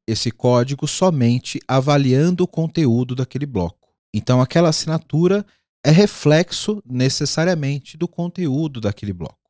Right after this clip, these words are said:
ok? Por que eu chamo de cadeia de blocos,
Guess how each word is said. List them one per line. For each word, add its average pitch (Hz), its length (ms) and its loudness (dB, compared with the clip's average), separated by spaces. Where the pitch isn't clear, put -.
ok? 120 420 -2
Por 247 160 4
que - 140 2
eu 226 80 6
chamo 196 280 4
de 175 100 0
cadeia 156 460 4
de 147 80 2
blocos, - 800 -2